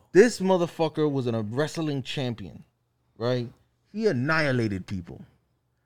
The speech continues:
Second I get to high school,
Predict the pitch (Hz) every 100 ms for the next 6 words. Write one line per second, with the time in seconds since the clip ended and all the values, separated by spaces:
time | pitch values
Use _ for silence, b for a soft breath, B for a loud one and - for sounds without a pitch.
0 | _ _ _ _ _ _ _ _ - 233
1 | 233 214 208 196 156 160 156 - 107 101
2 | 101